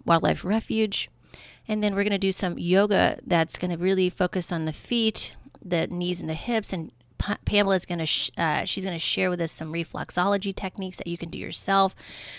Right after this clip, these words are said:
as well as the proper essential oils that are gonna be right for really getting your feet replenished. And then we're also on the hike, I'm gonna share with you, uh, some tips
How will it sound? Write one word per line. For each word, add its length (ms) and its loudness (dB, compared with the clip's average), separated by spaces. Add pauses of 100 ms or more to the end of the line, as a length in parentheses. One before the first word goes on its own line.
(100)
as 120 -4
well 160 6
as 100 0
the 180 0 (180)
proper 580 4
essential 460 -6
oils 440 4
that 120 0
are 60 -4
gonna 140 -4
be 120 -4
right 220 0
for 300 -4 (440)
really 460 6
getting 420 0
your 160 0
feet 300 -4
replenished. 720 -2 (840)
And 120 0
then 100 0
we're 240 -2
also 320 0
on 120 2
the 100 0
hike, 400 -2
I'm 100 -12
gonna 180 -8
share 240 -2
with 120 -8
you, 220 -4
uh, 200 -2
some 220 -6
tips 500 -4